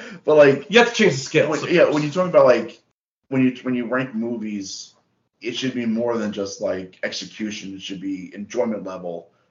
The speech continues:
Speaker 1: It would probably, like, even out at, like, a four or something like that. It would probably get a few points,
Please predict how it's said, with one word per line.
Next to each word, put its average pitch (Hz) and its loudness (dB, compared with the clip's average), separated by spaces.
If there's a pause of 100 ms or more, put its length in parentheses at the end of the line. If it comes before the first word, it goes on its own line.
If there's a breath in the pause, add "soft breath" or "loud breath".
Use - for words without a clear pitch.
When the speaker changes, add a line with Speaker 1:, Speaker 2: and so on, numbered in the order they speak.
Speaker 1:
It 127 -6
would 127 -6
probably, 196 4
like, 127 2 (920)
even 135 -2
out 117 2
at, 104 0
like, 98 -6
a - -20
four 95 -8 (680)
or 123 -6
something 117 -2
like 101 -4
that. 107 -6
It - -4
would 113 -6
probably 127 6
get 123 2
a 101 -6
few 120 -4
points, - -6